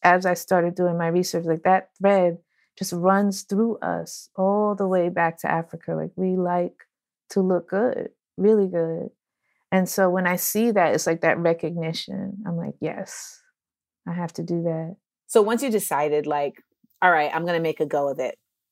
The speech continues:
Speaker 1: Yeah.
Speaker 2: How long was it from,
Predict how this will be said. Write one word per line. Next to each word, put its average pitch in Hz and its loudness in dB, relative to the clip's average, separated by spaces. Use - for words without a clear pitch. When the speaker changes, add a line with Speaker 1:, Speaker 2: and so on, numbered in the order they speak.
Speaker 1:
Yeah. 175 0
Speaker 2:
How 233 4
long 208 0
was 180 0
it 170 6
from, 160 -2